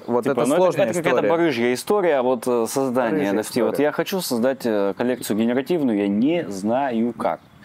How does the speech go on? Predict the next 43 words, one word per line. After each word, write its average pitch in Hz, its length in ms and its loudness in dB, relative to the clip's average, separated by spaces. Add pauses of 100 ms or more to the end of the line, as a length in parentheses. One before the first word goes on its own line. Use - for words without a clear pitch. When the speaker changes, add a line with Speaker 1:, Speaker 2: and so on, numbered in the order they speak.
(140)
Speaker 1:
Мгм. 127 420 -4 (180)
Speaker 2:
У 87 60 -6 (200)
ва-, 92 200 0
у 104 140 0
вас 123 280 0
есть, 190 340 -2
э, 101 580 -2
собственно, 92 560 -6 (680)
Speaker 1:
Ну 156 120 0
вот 160 160 0
Speaker 2:
ребята, 120 40 0 (160)
Speaker 1:
смотри, 156 180 0
Speaker 2:
которые 107 180 0
научат? 104 500 -4 (160)
Speaker 1:
а, 110 640 -6 (140)
у 120 60 -6
Speaker 2:
Ты 131 40 0
Speaker 1:
нас, 175 120 2
Speaker 2:
говорил. 107 320 -2 (100)
Speaker 1:
во-первых, 156 640 -2
есть 156 400 -4 (180)
практикум, 117 480 -6 (320)
Speaker 2:
Да. 92 320 -2
Speaker 1:
а, - 40 -2
в - 60 -14
котором, 135 560 -2
а, 110 540 0 (140)
один 135 380 -2
из - 40 -8
спикеров 156 460 -2
по 123 80 -2
Н 113 100 -2
Ф 113 100 -4
Т, 170 120 0
Ярослав, 117 560 0
о - 20 -4
Speaker 2:
Мгм. 107 140 -4
Speaker 1:
котором 107 280 -2
я 107 100 2
рассказывал, 101 680 -4 (400)
Speaker 2:
Да. 113 80 -8
Speaker 1:
выступает 156 720 -2
и 123 420 2